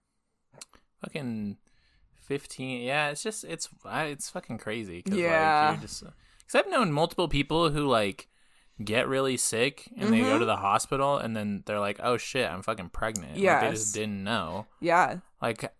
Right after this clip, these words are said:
Speaker 1: that's fucking, I don't know. It's fucking insane. I,
Speaker 2: Yeah.
Speaker 1: what,
Speaker 2: Because,
Speaker 1: whatever.
Speaker 2: like, pregnancy appears very differently in everybody. I mean,
Speaker 1: Yeah,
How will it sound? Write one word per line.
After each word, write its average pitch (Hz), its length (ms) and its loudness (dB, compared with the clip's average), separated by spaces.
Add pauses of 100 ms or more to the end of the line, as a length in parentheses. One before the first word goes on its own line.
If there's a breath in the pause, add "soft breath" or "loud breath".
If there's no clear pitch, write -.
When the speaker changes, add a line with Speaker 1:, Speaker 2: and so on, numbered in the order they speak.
Speaker 1:
that's - 220 -4
fucking, 170 480 -2
I 131 140 0
don't 123 100 -2
know. 92 160 -4
It's 90 160 -8
fucking 139 320 -12
insane. 90 560 -10
I, 180 140 -2
Speaker 2:
Yeah. 160 300 -2 (280)
Speaker 1:
what, - 100 -10
Speaker 2:
Because, 190 480 2
Speaker 1:
whatever. 160 260 6
Speaker 2:
like, - 280 -6 (720)
pregnancy 233 500 2
appears 160 380 -2
very 156 480 4
differently 139 640 -8
in 135 500 -8 (260)
everybody. 135 680 -4 (120)
I 165 100 -6
mean, 151 380 -8 (220)
Speaker 1:
Yeah, 226 240 -2